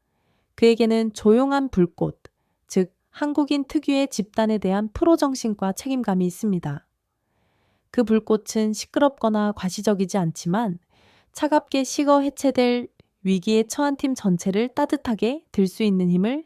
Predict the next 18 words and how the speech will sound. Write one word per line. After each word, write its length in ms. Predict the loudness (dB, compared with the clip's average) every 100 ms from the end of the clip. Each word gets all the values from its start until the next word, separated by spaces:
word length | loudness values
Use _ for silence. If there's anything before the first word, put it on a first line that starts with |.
| _
가지고 360 | -8 -6 0 0
있습니다. 640 | 0 -2 -2 -2 -8 -12 _ _ _ _ _ _ _ _
그리고 320 | 0 2 4
오늘 360 | 4 2 0 -4 _ _ _ _ _
바로 260 | 0 2 4
그 120 | 2
조용한 460 | 4 4 4 0
불꽃이 640 | 2 0 0 -4 -4 -6 -6
가장 380 | -6 -2 0 2
맹렬하게 480 | 2 2 2 2 0
타올랐고 760 | 0 0 0 -2 -2 -2 -2 -6 _ _ _ _ 0
우리 160 | 2
모두를 420 | 4 2 2 0
구원했습니다. 1040 | -2 2 2 2 -2 -2 -2 -2 -8 -10 _ _ _ _ _ _ _ _ _ _ -2
역사적인 580 | -2 2 2 4 2 0
슬라이딩과 920 | 0 2 2 0 -2 0 0 -2 -6 _
경탄의 500 | 0 0 2 0 2
눈물, 420 | 2 2 2 0